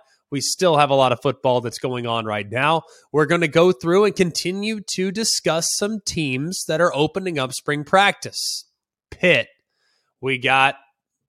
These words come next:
Wake Forest. We got Colorado.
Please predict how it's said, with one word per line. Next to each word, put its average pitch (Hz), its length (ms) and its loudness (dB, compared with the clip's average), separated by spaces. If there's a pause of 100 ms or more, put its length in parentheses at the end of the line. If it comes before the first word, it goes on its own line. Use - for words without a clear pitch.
Wake 131 260 -2 (120)
Forest. 202 600 4 (180)
We 127 120 -8
got 151 280 0
Colorado. 170 760 4